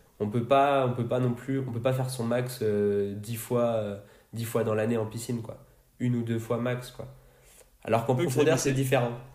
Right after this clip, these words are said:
Speaker 1: <laughs> Parce
Speaker 2: Ah,
Speaker 1: que c'est
Speaker 2: ok.
Speaker 1: quoi ? On est vraiment un sport où il y a de limite deux sports différents dedans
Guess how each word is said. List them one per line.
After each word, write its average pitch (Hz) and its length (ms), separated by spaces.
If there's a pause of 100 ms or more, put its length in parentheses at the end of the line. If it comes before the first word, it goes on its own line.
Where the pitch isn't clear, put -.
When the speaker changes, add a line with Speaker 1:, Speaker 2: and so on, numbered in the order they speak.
Speaker 1:
<laughs> - 380
Parce 143 140 (520)
Speaker 2:
Ah, - 120
Speaker 1:
que 180 40
c'est 170 100
Speaker 2:
ok. 131 60
Speaker 1:
quoi ? 135 120 (340)
On 131 100
est 135 120
vraiment 156 440
un 143 100
sport 156 400
où 135 40
il 120 80
y - 20
a 107 60
de 110 80
limite 139 560 (200)
deux 127 160
sports 147 560
différents 127 500
dedans 123 400